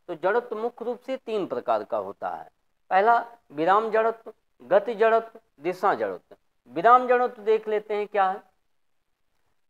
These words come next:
विराम जड़त्व की जो परिभाषा है वो इस तरह से है, यदि कोई वस्तु विराम अवस्था में है तो वह विराम अवस्था में ही रहना चाहती है, उस पर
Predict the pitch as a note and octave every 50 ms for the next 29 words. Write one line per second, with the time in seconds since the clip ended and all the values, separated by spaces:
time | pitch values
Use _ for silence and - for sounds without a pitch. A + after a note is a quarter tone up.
0 | _ - B2 C3 E3+ F#3+ A3+ B3 C#4 C#4+ B3+ B3 A#3+ B3 B3+ B3 - B3+ - -
1 | A#3+ A#3 G#3+ G#3+ G3+ G3 - _ - D#3+ D#3+ D#3+ D#3 E3 E3+ E3+ - A3+ A3+ A3+
2 | A#3 B3+ C4+ C#4+ - A3+ A#3 A#3+ G#3+ G3 - - F3+ G3 G3 F#3+ - G3+ F#3+ F#3+
3 | G#3 C4 F#4 - _ _ _ _ _ _ _ _ _ _ _ _ _ _ _ _
4 | _ D3 G3 B3 B3 C#4 B3 - - G#3 G#3 G#3+ G3+ F3+ G3+ A3+ A3 - - -
5 | - _ _ _ _ D#3+ E3+ F3 F#3+ F#3+ G3+ G#3 G3+ - E3 E3 E3+ E3+ E3 -
6 | - G3 G3+ G3 G3 G3 G3 G3 G#3 A3+ - - _ _ - E3+ D#3+ D#3+ E3 D#3+
7 | D#3 D#3 D#3 D3+ D#3 D#3+ E3 E3+ F3 F3+ F3+ - D3 D3 D3+ D#3 D3+ - - F3+
8 | F#3 F3 F3 F3 E3+ E3+ F#3 G3+ F3 E3+ D#3+ D#3 D#3+ E3+ E3+ E3 E3+ E3 D3+ C#3+
9 | - - G3+ G3 F#3+ G3 G#3 - - _ _ _ _ _ _ _ _ _ _ _
10 | _ _ _ _ _ _ _ _ _ _ _ _ _ _ _ _ _ _ _ _
11 | _ _ _ _ _ _ _ _ - G#3 A#3 A#3 - _ F#3 E3 D#3+ D3+ D#3+ -